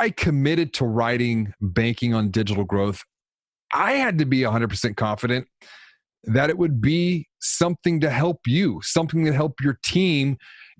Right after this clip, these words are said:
gain clarity and a path forward for how you could maximize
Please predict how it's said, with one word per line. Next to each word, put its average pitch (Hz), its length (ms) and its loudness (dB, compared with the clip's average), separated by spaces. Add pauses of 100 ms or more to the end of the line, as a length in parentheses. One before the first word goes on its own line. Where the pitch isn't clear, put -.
gain 151 300 0
clarity 143 640 2
and 135 80 0
a 135 60 0
path 143 400 0
forward 185 480 0 (140)
for 143 340 -4
how 151 180 0
you 156 200 0
could 185 160 0
maximize 151 1000 0